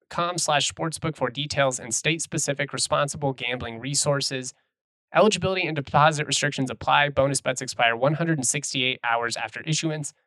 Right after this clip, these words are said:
Terms at sportsbook dot draftkings dot com slash football terms.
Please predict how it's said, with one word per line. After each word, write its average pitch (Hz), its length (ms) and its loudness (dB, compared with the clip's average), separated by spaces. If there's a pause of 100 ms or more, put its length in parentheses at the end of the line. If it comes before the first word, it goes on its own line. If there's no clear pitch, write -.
(460)
Terms 202 240 6
at 175 80 6
sportsbook 202 540 -2
dot 147 220 6
draftkings 151 520 0
dot 135 260 4
com 127 280 -4
slash 117 320 -2
football 107 420 -4
terms. - 520 -6